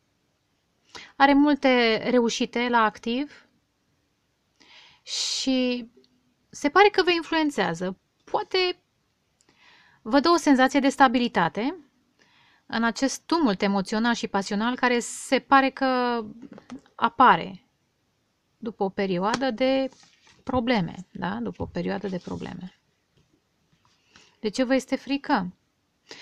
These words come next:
Cavalerul de spade. Poate de un alt semn de aer,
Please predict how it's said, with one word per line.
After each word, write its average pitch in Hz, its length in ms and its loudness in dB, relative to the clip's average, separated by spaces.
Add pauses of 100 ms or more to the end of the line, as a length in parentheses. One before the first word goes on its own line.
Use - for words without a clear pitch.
(260)
Cavalerul 214 500 0
de 220 100 -2
spade. 214 580 0 (1000)
Poate 233 360 6
de 220 80 2
un 226 140 2
alt 240 200 4
semn 254 280 0
de 247 160 2
aer, 214 460 2